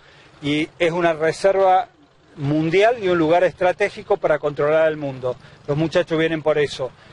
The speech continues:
Si nosotros seguimos en la discusión chiquita,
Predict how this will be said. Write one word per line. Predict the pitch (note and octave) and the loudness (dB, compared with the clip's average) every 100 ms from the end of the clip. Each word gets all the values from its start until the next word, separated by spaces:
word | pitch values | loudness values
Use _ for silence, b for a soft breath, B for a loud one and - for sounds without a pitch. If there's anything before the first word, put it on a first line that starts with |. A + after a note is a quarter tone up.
| B | B
Si | D#3 | -4
nosotros | E3 D3+ F#3+ F#3+ | -2 0 0 2
seguimos | F3 F3 F3 D#3 C#3+ | 2 0 0 0 0
en | D3+ | 0
la | D3+ | -2
discusión | D#3 - E3 F#3+ F3 B2+ A2+ _ _ B B - - | -2 -2 -2 2 0 0 -14 _ _ B B -20 -6
chiquita, | F#3+ F#3+ A3+ G3 D#3+ C#3 B2 | -4 -2 -4 -2 0 0 -2